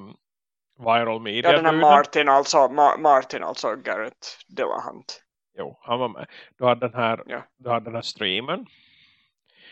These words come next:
Speaker 1: Eh, du hade den här, hon, den här som försökte få ihop det med Scott Ward, som fick huvudet vridet.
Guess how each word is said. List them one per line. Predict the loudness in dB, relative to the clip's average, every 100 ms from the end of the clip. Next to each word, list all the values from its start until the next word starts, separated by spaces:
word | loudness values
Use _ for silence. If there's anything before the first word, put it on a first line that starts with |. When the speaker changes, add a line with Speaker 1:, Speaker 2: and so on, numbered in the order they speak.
| _ _ -4
Speaker 1:
Eh, | 0 2 2 2 0 -2 _ _ _ _
du | -4 0
hade | 2 0 0 -4
den | -4
här, | -2 0 -2 -4 -16 _ _ _ _ _
hon, | -12 -10
den | -6
här | -6
som | -6 -12
försökte | -8 -2 -4 -4
få | -4
ihop | -2 -2 -6
det | -12
med | -10
Scott | -10 -8 -8 _
Ward, | -6 0 0 -2 _ _
som | -20 -20
fick | -16 -16 _ -16
huvudet | -6 0 0 -2 -10
vridet. | -18 -4 -2 0 -4 -6